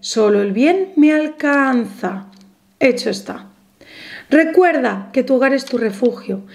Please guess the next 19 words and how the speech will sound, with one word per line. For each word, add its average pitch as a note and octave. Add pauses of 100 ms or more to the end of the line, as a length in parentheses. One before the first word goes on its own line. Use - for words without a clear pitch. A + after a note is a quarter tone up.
(180)
y C#4
cada C#4+
uno D#4
de F4+
estos D#4
rituales C#4+
es -
una C4
herramienta C#4
para A#3+
mantenerlo B3
libre C#4+
completamente C4+
de A#3+
energías A#3
negativas. G3+ (320)
Es D#4+
tu F#4+
deber D4+